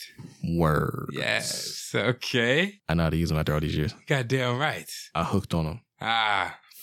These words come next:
Speaker 2: phonics, niggas.
Speaker 1: If you will.
Speaker 2: Fluellen. Huh. The fuck?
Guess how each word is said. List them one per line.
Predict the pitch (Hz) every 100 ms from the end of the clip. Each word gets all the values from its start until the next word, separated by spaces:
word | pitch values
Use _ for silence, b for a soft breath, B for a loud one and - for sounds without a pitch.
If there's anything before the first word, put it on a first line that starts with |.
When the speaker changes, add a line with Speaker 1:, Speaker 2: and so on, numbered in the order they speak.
| -
Speaker 2:
phonics, | 127 120 95 - -
niggas. | 107 107 104 110 113 - 104
Speaker 1:
If | 98
you | 95
will. | 85 82 - - b b b b _ - -
Speaker 2:
Fluellen. | - 202 190 98 95 98 - - -
Huh. | 165 156 - _ _ -
The |
fuck? | 147 170 147